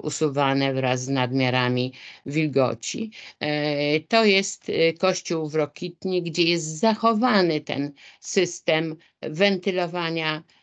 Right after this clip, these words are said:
e, przez krypty. Tu jest, e, wewnątrz kościoła oczywiście posadzka z,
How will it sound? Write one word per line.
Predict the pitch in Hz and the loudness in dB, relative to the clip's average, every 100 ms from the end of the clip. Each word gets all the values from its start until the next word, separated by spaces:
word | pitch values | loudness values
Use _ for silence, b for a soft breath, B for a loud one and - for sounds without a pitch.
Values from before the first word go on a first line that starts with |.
| - | -12
e, | 143 147 | -8 -8
przez | - 190 175 - | -4 -4 -4 -8
krypty. | 170 160 131 - 190 254 262 | -2 -2 -2 -8 -2 -2 -2
Tu | 220 | -2
jest, | 190 170 170 - | -2 -2 -6 -8
e, | 170 151 156 | -2 0 0
wewnątrz | 147 170 175 175 156 - | 0 2 6 6 4 0
kościoła | 170 160 - 170 151 143 - - | 0 0 2 4 4 4 0 0
oczywiście | - 170 160 160 170 - 180 | 0 0 -2 -4 -4 -2 -2
posadzka | - 170 190 165 - - 151 143 143 | 0 0 2 0 -2 -8 -6 -4 -6
z, | - - | -12 -12